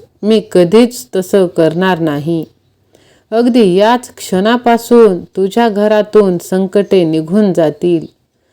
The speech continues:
आणि नव्या आनंदमय पर्वाला सुरुवात होईल. जर तुझा माझ्या शब्दावर विश्वास असेल, तर हा चॅनल सबस्क्राईब कर. स्वामी सेवा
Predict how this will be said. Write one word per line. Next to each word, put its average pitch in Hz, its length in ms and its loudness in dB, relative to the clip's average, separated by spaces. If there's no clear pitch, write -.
आणि 269 200 -2
नव्या 220 580 -2
आनंदमय 226 840 4
पर्वाला 196 760 -2
सुरुवात 175 500 0
होईल. 165 320 -2
जर 233 220 4
तुझा 247 520 0
माझ्या 214 420 0
शब्दावर 208 760 2
विश्वास 190 600 -2
असेल, 185 600 0
तर 196 140 -4
हा 185 280 -2
चॅनल 185 680 0
सबस्क्राईब 185 600 -4
कर. 160 240 -2
स्वामी 226 460 2
सेवा 202 580 0